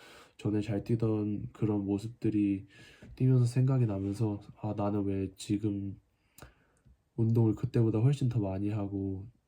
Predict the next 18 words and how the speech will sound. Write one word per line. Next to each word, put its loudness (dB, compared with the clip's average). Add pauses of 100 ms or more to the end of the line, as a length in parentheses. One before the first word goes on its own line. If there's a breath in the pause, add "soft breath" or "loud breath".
(240)
더 0
시간이 0
지났는데도 -4
왜 -4
그것보다 -6
더 -4
못 -6
뛸까?" -4 (920 loud breath)
이런 2
생각이 -4 (460)
좀 -4
많이 -4
들더라고요. -6 (680)
숨도 2
차고 -4 (480 loud breath)
목도 -2 (100)
피만 0
나고 -4